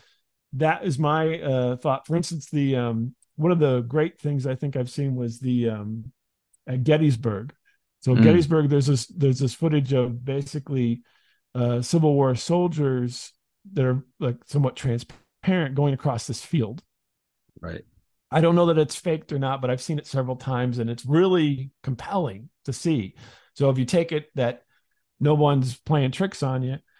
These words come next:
Speaker 1: and that was real, I mean, that's kind of part of the basis of this, is that, so these guys are there at that time, uh, during the, the Battle of Gettysburg, and they're walking there, and you just happen to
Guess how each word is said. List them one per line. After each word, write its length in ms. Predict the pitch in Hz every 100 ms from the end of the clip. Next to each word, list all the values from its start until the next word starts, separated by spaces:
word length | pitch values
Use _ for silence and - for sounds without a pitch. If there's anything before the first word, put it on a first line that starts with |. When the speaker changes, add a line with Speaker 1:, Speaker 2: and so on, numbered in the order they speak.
| _ _ _ _
Speaker 1:
and 220 | 117 139
that 160 | 139 143
was 180 | 131 123
real, 640 | 147 208 143 117 127 156 _ _ _ _ _ _ -
I 100 | 127
mean, 340 | 135 131 135
that's 440 | 147 151 - - _ -
kind 200 | 160 151
of 140 | 135
part 280 | - 165 151
of 180 | 135 120
the 340 | 120 117 120 - _ _ 190
basis 500 | 151 147 147 135 127
of 100 | 123
this, 260 | 120 120 123
is 140 | 120
that, 240 | 127 120 120 _ _ _ -
so 80 | 147
these 240 | 151 180
guys 640 | 160 139 135 135 131 - _ -
are 180 | 139 131
there 600 | 143 180 131 107 131 151 -
at 180 | 131 123
that 200 | 139 -
time, 720 | - 165 131 101 120 139 165 -
uh, 260 | 135 117 117
during 520 | 123 127 123 127 135
the, 300 | 123 120 120 151
the 140 | 131
Battle 380 | 117 123 123 120
of 100 | 117
Gettysburg, 600 | 120 131 127 117 113 113 - _ _ _ _ _
and 100 | 117
they're 120 | 135
walking 460 | 131 143 151 156 135
there, 260 | 120 120 123
and 180 | 123 139
you 120 | 147
just 140 | 143
happen 300 | 143 135 131
to 100 | 117